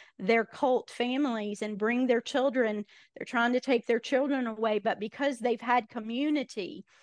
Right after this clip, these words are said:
and getting strength from one another, it helps them. They have a family again, right? And, and so you have strength in that.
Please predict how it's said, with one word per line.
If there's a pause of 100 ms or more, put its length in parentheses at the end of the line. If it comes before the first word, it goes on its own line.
(360)
and
getting
strength
from
one
another,
it
helps
them. (840)
They
have
a
family
again,
right?
And,
and
so
you
have
strength (140)
in
that.